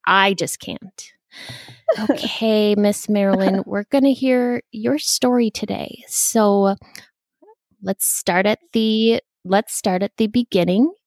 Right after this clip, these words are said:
Speaker 1: and let me
Speaker 2: Okay.
Speaker 1: know about your original family.
Speaker 2: Okay. Well, first of all, I just wanna say thank you so much for letting me share,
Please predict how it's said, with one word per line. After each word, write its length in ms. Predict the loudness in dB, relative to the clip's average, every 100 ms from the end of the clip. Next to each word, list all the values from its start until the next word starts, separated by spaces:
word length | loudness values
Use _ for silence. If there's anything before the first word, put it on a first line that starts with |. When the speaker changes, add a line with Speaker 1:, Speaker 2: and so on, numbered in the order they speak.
| _ -2
Speaker 1:
and 400 | 2 2 2 0
let 140 | 0
me 80 | 2
Speaker 2:
Okay. 60 | 2
Speaker 1:
know 500 | 2 2 2 2 -2 -10 _ -4
about 360 | 0 2 0 0
your 280 | -2 -2 -4
original 380 | -6 -4 -4
family. 440 | -2 -6 -6 -8 -10 _ _ _ _ _ _ _ _
Speaker 2:
Okay. 280 | -14 -14 -14 _ _ _ -20 -20 -4
Well, 100 | -4
first 420 | 0 2 2 0
of 100 | -2
all, 300 | 2 2 2
I 160 | 2 0
just 160 | 0
wanna 160 | -4 -4
say 180 | -2 -2
thank 320 | 0 -2 -2
you 80 | -8
so 300 | -6 0 2
much 340 | 2 -2 -6
for 440 | -2 0 2 -2 -2
letting 320 | -2 -2 0
me 140 | -2
share, 580 | -4 -2 0 0 -2 -6